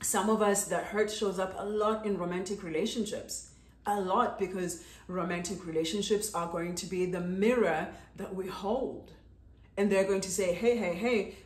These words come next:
this is a trauma bond." And that's what a therapist will go through with you, all right? Um, and before I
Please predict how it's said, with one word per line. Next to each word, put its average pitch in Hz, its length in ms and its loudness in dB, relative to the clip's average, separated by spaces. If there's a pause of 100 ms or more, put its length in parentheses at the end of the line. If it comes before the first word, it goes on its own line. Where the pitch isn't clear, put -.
this 196 180 0
is 190 100 0
a 180 100 0
trauma 214 340 -2
bond." - 380 -6 (200)
And 165 100 -8
that's 160 220 -4
what 175 140 2
a 175 40 0
therapist 202 520 -2
will 175 100 -4
go 180 220 2
through 160 220 -8
with - 260 -8
you, - 200 -12 (240)
all - 60 -4
right? 175 400 2 (360)
Um, 202 420 6
and 208 120 4
before 208 280 -2
I 359 260 0